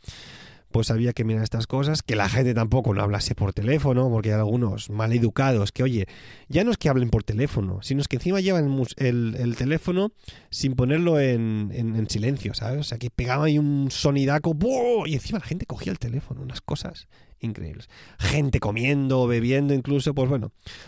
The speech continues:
todas estas cosas había que ir un poco con cuidado y pararlas antes de, de que se llevasen a cabo. Las cosas típicas, bueno, que no se pueden hacer en un museo, como, como en todas partes.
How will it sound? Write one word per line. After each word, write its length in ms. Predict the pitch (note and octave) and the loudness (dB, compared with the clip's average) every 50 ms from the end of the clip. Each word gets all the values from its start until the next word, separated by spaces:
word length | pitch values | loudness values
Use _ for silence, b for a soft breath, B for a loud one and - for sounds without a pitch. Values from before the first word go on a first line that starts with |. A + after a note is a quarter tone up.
| B B | B B
todas 160 | - D3+ E3+ | 2 2 2
estas 180 | F3+ - F3+ D#3+ | 2 2 0 0
cosas 300 | - F3+ E3+ F3 E3 E3 | 2 0 0 2 2 2
había 200 | D3 C#3 D3 C#3+ | 2 2 0 0
que 120 | - D3 | 0 0
ir 120 | C#3+ C#3 C3 | 0 2 2
un 100 | C3 B2 | 0 0
poco 240 | C#3 C#3 C#3 C3+ | 2 2 2 2
con 100 | C#3+ C#3+ | 2 0
cuidado 440 | C#3 - D3+ D#3 D#3 D#3 E3 F3+ F#3 | 0 2 2 2 2 2 2 2 0
y 140 | F#3 B2+ A#2+ | 0 -2 -2
pararlas 460 | - - A3+ A2+ A2+ B2 B2+ - - | 0 2 2 2 2 2 0 0 -2
antes 240 | A#2+ A2+ - A2+ G#2+ | -2 -2 -2 -2 -2
de, 320 | A2+ G#2+ G2+ G2 G2 - B B B B B B B B | -2 -2 -2 -2 -4 -6 B B B B B B B B
de 120 | A#2+ A2+ | -4 -2
que 100 | - A#2+ | 0 0
se 120 | - A2+ | 0 2
llevasen 340 | G#2+ A2 G#2+ G2+ - A2 G2+ | 2 2 0 0 -2 -2 -4
a 40 | G2+ | -4
cabo. 380 | - G#2 G2+ G#2 - B1 - - _ _ _ _ _ _ _ _ _ _ _ _ _ _ _ _ _ - - - - | -4 -6 -8 -8 -10 -12 -14 -16 _ _ _ _ _ _ _ _ _ _ _ _ _ _ _ _ _ -18 -18 -14 -6
Las 180 | - F3+ E3 - | -4 -2 -2 0
cosas 240 | E3+ D#3+ C#3+ C#3 - | 2 2 2 0 0
típicas, 420 | - C3+ C3 B2+ - A2 G2+ F#2+ | -2 -2 -2 0 -2 -2 -2 0
bueno, 200 | A2+ A#2+ A2 G#2 | 0 2 0 0
que 140 | - G#2 G2 | 0 0 0
no 140 | G2+ G#2 G#2 | 0 0 0
se 140 | - A#2 | 0 -2
pueden 200 | F#2+ G2+ G2+ G2 | 0 0 0 0
hacer 180 | G2+ G2 G#2+ G2 | 0 0 0 -2
en 40 | F#2 | -2
un 100 | F#2 F#2 | -2 -2
museo, 360 | F#2+ F#2 - B2+ B2 G2+ F#2+ | -2 -2 0 0 2 2 0
como, 320 | - G#2+ F#2+ F#2+ F#2+ F#2+ | -2 -2 -2 -2 -2 -4
como 180 | - - G2+ G2+ | -2 -2 -2 -2
en 60 | G2+ | 0
todas 200 | - A#2+ A#2+ A#2 | 0 0 0 0
partes. 500 | - - A#2 - - - - - - - | 0 -2 -4 -4 -6 -14 -14 -14 -16 -16